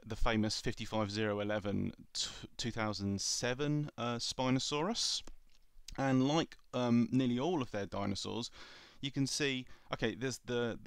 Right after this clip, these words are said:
the level of detail on the sculpt is, is phenomenal. A lot of them have, you know, mobile lower jaws. Um,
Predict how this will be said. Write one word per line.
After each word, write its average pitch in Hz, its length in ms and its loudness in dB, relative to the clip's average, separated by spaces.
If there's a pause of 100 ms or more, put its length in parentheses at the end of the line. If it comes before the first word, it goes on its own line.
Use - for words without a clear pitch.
(160)
the 123 100 -4
level 156 280 0
of 113 200 -6
detail 120 540 0
on 110 120 4
the 107 60 0
sculpt - 760 -2 (160)
is, - 540 -4
is 104 240 -4
phenomenal. 107 680 0
A 120 40 -2
lot 131 160 2
of - 80 -4
them 110 140 2
have, 104 180 -2 (100)
you 104 160 -6
know, 101 80 -2
mobile 107 680 0
lower 101 260 -4
jaws. 107 680 -6 (520)
Um, 101 640 0